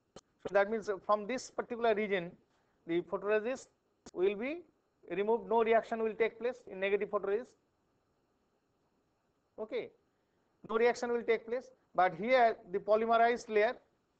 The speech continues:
in the polymerized layer, the, the cr-, cross-linked resin will be formed here. So they will absorb some of the developer solution, because in the side wall, in the side wall, so there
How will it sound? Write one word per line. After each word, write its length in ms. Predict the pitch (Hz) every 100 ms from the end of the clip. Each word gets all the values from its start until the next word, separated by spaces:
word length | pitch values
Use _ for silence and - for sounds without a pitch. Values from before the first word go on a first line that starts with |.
| _ _ _
in 60 | 170
the 80 | 175
polymerized 680 | 190 214 254 277 277 - 208
layer, 380 | 208 196 160 - - _ _ _ _ _ 165
the, 260 | 185 190 - _ _ _ _ -
the 80 | 170
cr-, 180 | - - _ _ _ _ _ _ _
cross-linked 600 | 214 233 233 254 269 220
resin 460 | 196 196 202 202 196 240 _ _
will 140 | - 214
be 120 | 233
formed 360 | 226 233 247 214
here. 220 | 240 277 - _ _ _ _ _ _ _ _ _
So 80 | 214
they 320 | 156 220 262
will 340 | 285 277 269 - 165
absorb 560 | 170 165 156 247 262
some 180 | 247 233
of 140 | 226
the 80 | 220
developer 420 | 196 180 175 160
solution, 420 | 156 151 131 - - _ _ _ _ _ _ _ -
because 220 | 175 185
in 80 | 196
the 100 | 190
side 340 | - 196 220
wall, 280 | 220 185 170
in 100 | 180
the 80 | 180
side 340 | - 196 208
wall, 300 | 190 139 131 - _ _ _
so 80 | 175
there 400 | 156 196 165